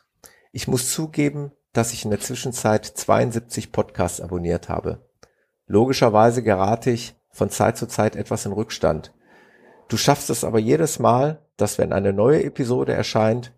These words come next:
dass sie auf wundersame Weise zu oberst auf der Playlist landet und alle anderen überholt. Vielleicht erinnerst du dich an unseren Mailverkehr vor ein,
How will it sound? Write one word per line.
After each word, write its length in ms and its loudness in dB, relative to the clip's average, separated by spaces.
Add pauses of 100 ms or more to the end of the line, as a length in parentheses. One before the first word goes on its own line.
(260)
dass 180 -2
sie 120 -2
auf 140 -4
wundersame 560 2
Weise 320 2
zu 240 -12 (280)
oberst 440 2
auf 120 -14
der 120 -4
Playlist 540 0
landet 420 0 (180)
und 200 -8
alle 260 4
anderen 320 -2
überholt. 560 -6 (1160)
Vielleicht 460 6
erinnerst 380 0
du 40 -4
dich 320 -6
an 140 -2
unseren 400 0
Mailverkehr 540 0
vor 160 -2
ein, 160 -4